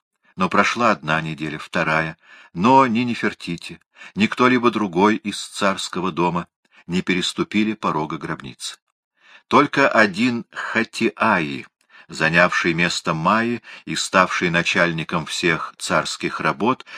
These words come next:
приходил, чтобы давать отдельные указания, которые лишь раздражали Тутмоса. Совершенно не нужно высекать фигуры в толще скалы. Будет вполне достаточно нанести на стены толстый слой штукатурки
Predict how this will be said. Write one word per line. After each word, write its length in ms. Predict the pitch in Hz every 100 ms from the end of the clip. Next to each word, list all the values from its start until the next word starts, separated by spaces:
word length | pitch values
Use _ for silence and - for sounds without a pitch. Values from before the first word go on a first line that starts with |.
| -
приходил, 580 | - 92 - 87 80 127
чтобы 340 | - - 92 85
давать 400 | 80 85 110 98
отдельные 580 | 90 71 90 82 80
указания, 760 | 78 - 85 76 98 135 139 139 - - _
которые 540 | - 80 98 113 117
лишь 320 | 98 90 - -
раздражали 760 | 90 92 80 82 82 76 76 78
Тутмоса. 600 | - 69 - 67 - 65 _ _ _ _ _ _ _ _ _ _ _ _ _ _ _ _ _
Совершенно 600 | - 92 95 - 131 131
не 160 | 135 135
нужно 340 | 117 98 104
высекать 500 | 101 - 98 95 90
фигуры 420 | - 85 90 104
в 100 | 110
толще 420 | - 90 90 -
скалы. 480 | 98 - - 80 80 - _ _ _ - - -
Будет 340 | - 107 123 123
вполне 420 | - 110 110 127
достаточно 840 | 113 95 - 95 87 - - 85 76 - -
нанести 560 | 87 90 95 - 101 98
на 120 | 90
стены 460 | - - 101 101
толстый 520 | 101 101 95 - - 85
слой 300 | - 85 85
штукатурки 840 | - 87 92 85 123 139 -